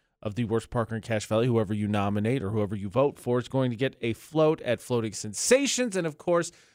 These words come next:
you can get entered in. Just take a picture of terrible parking, safely submit it to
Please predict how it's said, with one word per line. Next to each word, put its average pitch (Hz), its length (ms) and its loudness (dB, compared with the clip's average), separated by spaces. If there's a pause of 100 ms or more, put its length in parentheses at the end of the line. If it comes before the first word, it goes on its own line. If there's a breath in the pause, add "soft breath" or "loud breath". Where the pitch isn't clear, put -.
(160 soft breath)
you 147 160 0
can 160 80 -4
get 147 140 0
entered 131 340 -2
in. 123 320 -4
Just 123 360 -6 (100)
take 135 180 -4
a 110 60 -8
picture - 320 -6
of 117 80 -8
terrible 117 300 0
parking, 117 340 -4
safely 135 420 -4
submit 113 300 -6
it 110 160 -4
to 101 280 -8